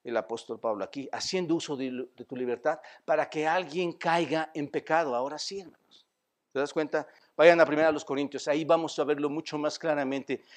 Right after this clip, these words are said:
Primera a los Corintios, capítulo ocho, versículo nueve,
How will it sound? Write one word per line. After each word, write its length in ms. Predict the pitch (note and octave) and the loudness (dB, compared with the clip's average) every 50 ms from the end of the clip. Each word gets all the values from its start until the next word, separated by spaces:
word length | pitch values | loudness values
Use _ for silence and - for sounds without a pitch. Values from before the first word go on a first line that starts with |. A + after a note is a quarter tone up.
| - - - _ | -20 -20 -20 _
Primera 240 | - D3 D3 E3 E3+ | -6 2 8 10 10
a 40 | E3+ | 10
los 120 | D#3+ - | 10 4
Corintios, 460 | - D3+ D3+ D#3+ D#3+ D#3 D3 C3+ - | 2 2 4 4 2 0 -2 -6 0
capítulo 500 | - C#3 - - D3+ - - C#3+ C3+ C#3 | 0 0 0 0 -2 -2 0 2 4 6
ocho, 260 | C#3+ D3 D3 - D#3 | 6 6 4 4 2
versículo 460 | C3+ B2+ A#2 - D3 - - C3+ C3 B2+ | 2 2 2 -2 -6 -4 -4 -4 -2 -2
nueve, 420 | B2+ C#3 D3 D3 D3+ C#3+ - - | 0 0 2 2 2 2 0 -6